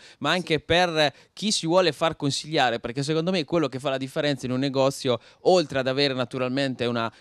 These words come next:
Speaker 1: vastità di prodotti i-, in ampio raggio, ma anche un qualcuno di competente che ti aiuta.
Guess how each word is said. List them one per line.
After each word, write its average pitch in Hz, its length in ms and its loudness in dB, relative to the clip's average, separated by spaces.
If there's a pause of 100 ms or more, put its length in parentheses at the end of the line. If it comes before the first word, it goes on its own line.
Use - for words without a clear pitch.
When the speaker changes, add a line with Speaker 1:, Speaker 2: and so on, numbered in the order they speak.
Speaker 1:
vastità 127 380 0
di 135 120 0
prodotti 135 600 -2
i-, 120 460 -4
in 135 100 -2
ampio 139 240 0
raggio, 139 300 2
ma 143 180 2
anche 156 280 0
un 135 100 -2
qualcuno 147 460 0
di 135 160 -2
competente 143 720 -2
che 127 100 -8
ti 123 120 -6
aiuta. 135 440 0